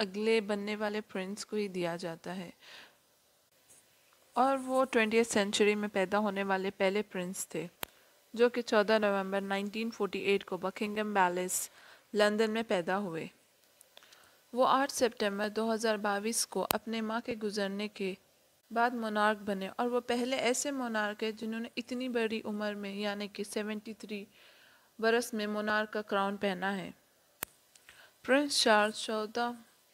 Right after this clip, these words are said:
मुख्तलिफ ममालिक के reigning monarch है, यानी कि head of the state है, जिसमें Australia, न्यूजीलैंड, Canada और Jamaica भी शामिल है। और monarch रहने की वजह से वो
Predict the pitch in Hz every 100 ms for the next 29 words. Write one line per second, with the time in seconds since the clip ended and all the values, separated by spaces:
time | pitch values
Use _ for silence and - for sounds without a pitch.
0 | - - - 214 233 - 247 269 269 220
1 | 208 208 220 - 208 208 220 226 233 220
2 | 208 202 208 214 190 202 202 208 240 226
3 | 214 226 226 208 233 - - 185 196 220
4 | 175 175 _ - - - 190 202 202 185
5 | 220 - 226 220 220 220 220 214 214 226
6 | 220 226 220 214 220 226 214 208 208 214
7 | 208 - 202 196 196 190 190 196 190 220
8 | 233 185 180 185 202 170 - _ _ _
9 | - _ - _ - 254 247 240 262 294
10 | 262 262 262 262 262 240 226 247 254 240